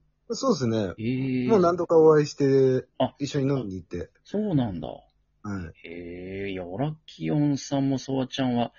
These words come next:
Speaker 2: 直接話したことはないんですけどね。
Speaker 1: あ、そうっすか？
Speaker 2: うんうんう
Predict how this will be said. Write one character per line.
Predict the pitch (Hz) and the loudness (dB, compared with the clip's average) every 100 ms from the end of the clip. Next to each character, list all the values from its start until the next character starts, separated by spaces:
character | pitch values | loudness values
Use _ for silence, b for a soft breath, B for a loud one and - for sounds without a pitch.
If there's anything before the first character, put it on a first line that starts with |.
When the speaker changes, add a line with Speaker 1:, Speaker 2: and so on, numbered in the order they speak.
| b b b b b _ - - | b b b b b _ -16 -14
Speaker 2:
直 | 107 - | -14 -16
接 | - 123 - | -14 -12 -10
話 | 117 113 120 | -8 -6 -6
し | |
た | 90 | -8
こ | |
と | 78 | -8
は | 73 | -10
な | 82 85 | -10 -12
い | 82 | -10
ん | 73 | -8
で | 71 | -10
す | - | -12
け | - | -18
ど | - | -20
ね。 | 69 78 82 85 82 151 131 | -18 -14 -14 -14 -14 -12 -10
Speaker 1:
あ、 | 143 | -6
そ | 131 | -2
う | 139 | -4
っ | |
す | - | -4
か？ | 92 | -8
Speaker 2:
う | 95 | -4
ん | |
う | |
ん | |
う | 117 | -4